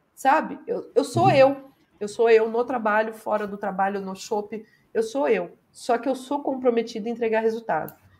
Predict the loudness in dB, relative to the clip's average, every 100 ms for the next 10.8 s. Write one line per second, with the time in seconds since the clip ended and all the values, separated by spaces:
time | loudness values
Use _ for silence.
0 | _ -2 -2 0 0 0 -2 -2 -6 0
1 | 4 4 2 0 0 -2 -6 -14 -10 -6
2 | -2 -2 0 -2 -4 -8 -8 -8 -16 -8
3 | -6 -2 0 -2 -2 -2 -2 -2 -6 -6
4 | -2 -2 0 -2 -2 -4 -8 -8 -10 -2
5 | 0 0 -4 -16 _ _ _ _ _ -6
6 | -2 -2 -4 -10 -14 _ 6 6 6 0
7 | 0 0 2 0 0 4 4 4 0 -8
8 | -10 _ _ 0 0 0 0 2 2 0
9 | -2 -2 -2 -2 -4 -10 4 4 4 2
10 | 0 0 2 2 4 2 -4